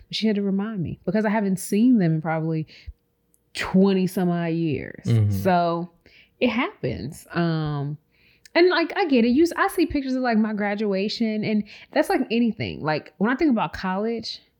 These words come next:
Speaker 1: there are moments where I can close my eyes and I can smell like I was in Jube, like I was walking into Jube after leaving dinner, and it seemed like it was just yesterday. And then other times,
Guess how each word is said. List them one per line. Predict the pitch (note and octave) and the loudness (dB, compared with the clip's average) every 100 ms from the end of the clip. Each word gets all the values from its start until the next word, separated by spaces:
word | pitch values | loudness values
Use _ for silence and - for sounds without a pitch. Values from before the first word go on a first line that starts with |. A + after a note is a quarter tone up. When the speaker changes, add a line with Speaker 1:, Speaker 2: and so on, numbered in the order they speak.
| _ _ - _ E3+ | _ _ -20 _ 2
Speaker 1:
there | G3 F#3+ | 4 4
are | E3+ | 4
moments | F3+ G#3 G#3+ G3 | 2 2 0 0
where | F3+ - | -4 -4
I | D#3+ E3 - | -6 -8 -8
can | - E3+ | -6 -4
close | F#3 F3+ | -2 -2
my | F3 D#3+ | -2 -2
eyes | D#3 D#3 D#3 D3+ - | -4 -4 -4 -8 -6
and | D#3 D#3 | -4 -4
I | |
can | - D3 | -6 -10
smell | - - D#3+ D3+ D3+ D3 D3 D3 - _ _ _ | -10 -8 -2 -2 -2 -4 -4 -8 -10 _ _ _
like | D3+ C#3+ - | -8 -8 -6
I | C#3+ | -4
was | C#3 | -4
in | C#3+ C#3+ | -4 -6
Jube, | D3 C#3+ C#3 - | -6 -6 -8 -8
like | B2 C3+ | -10 -10
I | |
was | C3 C#3 | -14 -8
walking | C#3 C#3 C#3 | -8 -6 -6
into | C3+ C3+ C#3 | -6 -10 -10
Jube | C3+ C#3 C#3 C#3 C3+ | -10 -8 -8 -10 -10
after | C#3+ C#3 - C#3+ C#3 - _ _ _ - | -12 -10 -10 -10 -12 -16 _ _ _ -2
leaving | C#3+ C#3 C#3+ C#3 | 0 0 -2 -4
dinner, | C#3+ C3+ C#3 C#3 D3 - - - - _ | -4 -4 -6 -10 -14 -16 -20 -20 -20 _
and | D#3 D3+ | -2 -2
it | - | -4
seemed | E3+ D3+ | -2 0
like | D3 C3+ | -2 -6
it | |
was | C#3 C3+ | -8 -8
just | - C#3 C#3+ | -6 -6 -6
yesterday. | A#2+ C#3 - - - - _ - _ | -8 -8 -10 -14 -14 -18 _ -20 _
And | D#3 | -2
then | D#3 - | -2 0
other | E3 A3+ G#3+ | -2 0 -2
times, | D#3+ D3 D3 C#3+ C#3+ D3 - | -4 -6 -4 -6 -6 -8 -12